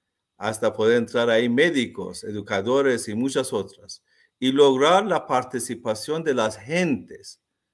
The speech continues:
gentes que obviamente son afectadas por,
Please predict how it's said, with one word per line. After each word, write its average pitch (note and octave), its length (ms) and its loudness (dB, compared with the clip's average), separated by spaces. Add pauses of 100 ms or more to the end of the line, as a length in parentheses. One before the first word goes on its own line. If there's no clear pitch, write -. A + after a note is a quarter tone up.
(160)
gentes B2 380 -4
que - 80 -4
obviamente C3 640 0
son A2+ 580 -6
afectadas A2 800 -2
por, - 180 -20